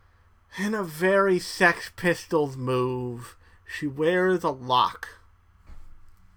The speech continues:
Or, or, or she, she, she wears a, she wears a lock on her neck. Never takes it off. Never takes it off in the bath,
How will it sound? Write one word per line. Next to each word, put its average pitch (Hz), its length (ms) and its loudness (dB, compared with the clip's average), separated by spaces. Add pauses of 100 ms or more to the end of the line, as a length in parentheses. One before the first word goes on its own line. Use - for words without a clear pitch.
(680)
Or, 156 80 4
or, 156 460 -2 (120)
or - 60 -14
she, 175 220 -14
she, 196 340 -4
she - 200 -6
wears 175 300 6
a, 151 160 -2
she - 160 -8
wears 170 240 4
a 143 60 2
lock 131 340 2
on 104 120 -2
her 90 120 -8
neck. 87 300 -8
Never 151 260 2
takes 151 320 -6
it 123 80 -14
off. 104 240 -2 (340)
Never 151 140 -6
takes 139 260 -8
it 147 40 -4
off 131 180 -2
in 123 60 -12
the 127 80 -8
bath, 202 480 8